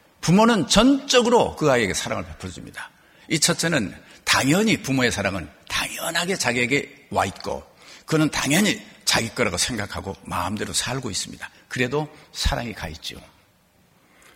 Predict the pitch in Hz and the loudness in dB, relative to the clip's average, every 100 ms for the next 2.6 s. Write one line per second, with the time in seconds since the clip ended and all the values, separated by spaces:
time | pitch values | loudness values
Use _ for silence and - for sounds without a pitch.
0 | _ _ _ 220 - 190 - 202 202 190 | _ _ _ 2 4 4 4 6 8 8
1 | 170 170 151 160 151 131 - 147 131 110 | 8 4 4 4 4 2 2 2 2 0
2 | 98 95 98 92 85 | -4 -4 -2 -2 -2